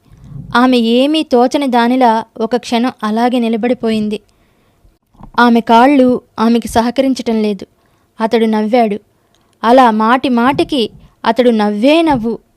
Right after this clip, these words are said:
ఆమెకి కంపరం కలిగిస్తూ ఉంది. ఆమె తలుపు దగ్గరికి వచ్చింది. తలుపు తీస్తుండగా అతను అన్నాడు, "సరిగ్గా ఐదు నిమిషాల్లో రావాలి.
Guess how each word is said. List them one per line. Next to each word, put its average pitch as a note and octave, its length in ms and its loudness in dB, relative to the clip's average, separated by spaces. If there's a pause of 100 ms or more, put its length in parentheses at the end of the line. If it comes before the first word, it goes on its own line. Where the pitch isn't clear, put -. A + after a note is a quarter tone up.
(240)
ఆమెకి A3 280 -2
కంపరం A#3 460 -2
కలిగిస్తూ A#3+ 540 -2
ఉంది. A3 300 -6 (640)
ఆమె A3+ 240 2
తలుపు A#3 300 2
దగ్గరికి C4+ 400 0
వచ్చింది. A3 480 -2 (480)
తలుపు A#3 200 2
తీస్తుండగా B3+ 640 0
అతను A3+ 260 0
అన్నాడు, B3 500 0 (320)
"సరిగ్గా C#4 520 0
ఐదు A#3+ 220 2
నిమిషాల్లో C#4 460 0
రావాలి. A3 480 0